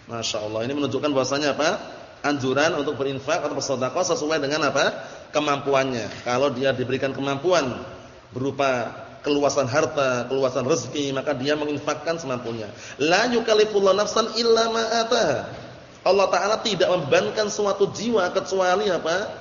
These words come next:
Kecuali yang Allah Ta'ala datangkan kepadanya. Apa maksudnya ya? Nah, jadi apa? Jadi posisinya itu apa? Posisinya itu sesuai dengan kemampuannya, enggak lebih dari itu.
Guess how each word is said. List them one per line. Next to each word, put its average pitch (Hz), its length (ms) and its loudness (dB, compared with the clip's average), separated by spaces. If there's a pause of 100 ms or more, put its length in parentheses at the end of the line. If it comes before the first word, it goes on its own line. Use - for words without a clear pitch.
(220)
Kecuali 165 1120 0 (420)
yang 156 220 2
Allah 160 160 2
Ta'ala 156 160 4
datangkan 151 260 -2
kepadanya. 120 440 -2 (680)
Apa 131 160 -2
maksudnya 156 300 -2
ya? 175 180 2 (400)
Nah, 127 240 -2
jadi 127 320 2
apa? 151 320 0 (1040)
Jadi 131 240 0
posisinya 165 560 0
itu 170 80 -2
apa? 147 260 0 (300)
Posisinya 156 500 -2
itu 160 220 -2
sesuai 165 320 -2
dengan 151 100 -2
kemampuannya, 151 500 0 (440)
enggak 131 160 0
lebih 156 240 0
dari 135 240 0
itu. 113 160 -6